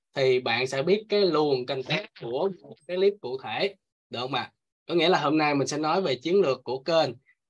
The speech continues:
và ngày mai mình sẽ nói về chiến lược của một cái video. Đó. Như vậy là bạn nắm toàn vẹn được cái phần mà content xây kênh YouTube.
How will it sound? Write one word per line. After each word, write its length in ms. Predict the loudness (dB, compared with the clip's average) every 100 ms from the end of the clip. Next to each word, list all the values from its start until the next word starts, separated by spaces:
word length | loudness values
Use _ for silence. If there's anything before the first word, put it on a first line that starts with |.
| -8
và 180 | -4 -2
ngày 140 | -2
mai 240 | -2 -2 -2
mình 80 |
sẽ 100 | -4
nói 200 | -2 -2
về 100 | -2
chiến 200 | -4 -2
lược 160 | -2 -2
của 140 | -6
một 220 | -4 -4 -4
cái 120 | -4
video. 520 | -4 0 0 0 -2 _ _ _
Đó. 320 | -6 -4 -4 -8 _ _ _ _ _ _ _ _ _
Như 160 | -6 -2
vậy 200 | 0 0
là 120 | 0
bạn 280 | 0 -2 -2
nắm 200 | 0 0
toàn 220 | 0 -2 -4
vẹn 260 | -4 -2
được 160 | -4 -4
cái 140 | -6 -4
phần 280 | -4 -4
mà 60 | -6
content 540 | -6 -8 -2 0 0
xây 180 | -2 -4
kênh 200 | -6 -8
YouTube. 280 | -6 -4 -6